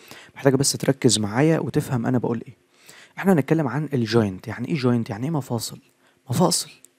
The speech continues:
يعني إيه مفاصل؟ يعني عظمتين قابلوا بعض فتمفصلوا، فعظمة هتتحرك على العظمة التانية فيعملوا مفصل. فيقول لي إن الجوينت، الجوينت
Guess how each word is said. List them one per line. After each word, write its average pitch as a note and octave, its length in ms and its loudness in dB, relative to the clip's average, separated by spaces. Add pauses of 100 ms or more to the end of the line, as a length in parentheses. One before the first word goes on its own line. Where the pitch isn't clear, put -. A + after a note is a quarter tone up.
(160)
يعني C3 140 -4
إيه F3 60 0
مفاصل؟ C3+ 400 -4 (280)
يعني C#3+ 180 0
عظمتين C#3+ 500 -6
قابلوا D#3 260 4
بعض C3 280 0
فتمفصلوا، D3 920 -4 (420)
فعظمة C#3+ 560 -4
هتتحرك C#3 600 -4 (760)
على C3 180 0
العظمة C3+ 340 0
التانية C3+ 420 -4 (100)
فيعملوا D3 380 -2
مفصل. C#3+ 340 -4 (680)
فيقول - 840 -2
لي D#3+ 180 6
إن F#3+ 180 4
الجوينت، C#3 500 0 (100)
الجوينت C#3 460 0